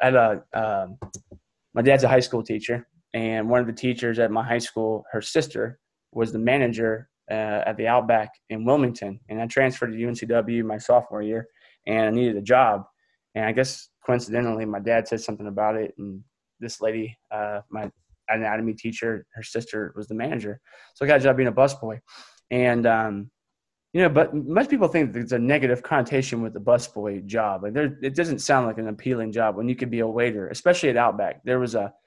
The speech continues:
there was a hierarchy of social classes, and the busboys were definitely down at the very bottom. So, um, but I loved it.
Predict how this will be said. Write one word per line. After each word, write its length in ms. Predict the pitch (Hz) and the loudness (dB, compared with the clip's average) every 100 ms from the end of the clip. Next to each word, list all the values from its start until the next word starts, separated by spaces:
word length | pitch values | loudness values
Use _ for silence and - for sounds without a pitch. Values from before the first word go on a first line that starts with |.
| _ | _
there 60 | 127 | -2
was 80 | 117 | -2
a 60 | |
hierarchy 600 | 110 165 147 123 120 117 | 2 4 6 6 2 -4
of 100 | 95 | -8
social 420 | - - 127 117 | -4 -2 0 -2
classes, 640 | 110 117 104 - 98 92 - _ | -4 -2 -4 -6 -12 -14 -20 _
and 100 | - | -8
the 60 | 117 | -2
busboys 600 | 117 143 139 127 123 113 | 2 2 2 0 0 -2
were 240 | 113 107 - _ _ _ - | -6 -8 -10 _ _ _ 2
definitely 420 | 127 120 - 117 | 4 4 0 -4
down 280 | 120 117 117 | 0 0 0
at 60 | 107 | -2
the 60 | |
very 220 | 113 113 | -2 -2
bottom. 400 | 104 110 107 95 | -2 -2 -2 -6
So, 380 | 95 - 117 113 - - _ _ - | -6 -2 0 -2 -8 -20 _ _ -2
um, 580 | 117 113 110 104 95 110 | 2 2 2 -2 -10 -16
but 100 | _ | _
I 40 | 151 | 4
loved 280 | 139 127 104 | 8 6 4
it. 140 | 90 | -10